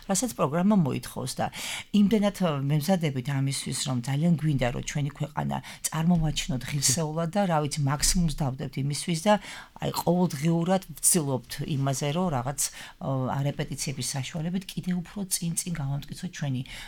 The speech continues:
ა, პარტიები და მეტი შესაძლებლობა წარმოვაჩინოთ და კიდევ უფრო ფართოდ ვასახელოთ ჩვენი საქართველო.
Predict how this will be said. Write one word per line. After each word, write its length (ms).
ა, 140
პარტიები 460
და 100
მეტი 220
შესაძლებლობა 540
წარმოვაჩინოთ 800
და 140
კიდევ 300
უფრო 140
ფართოდ 260
ვასახელოთ 580
ჩვენი 240
საქართველო. 600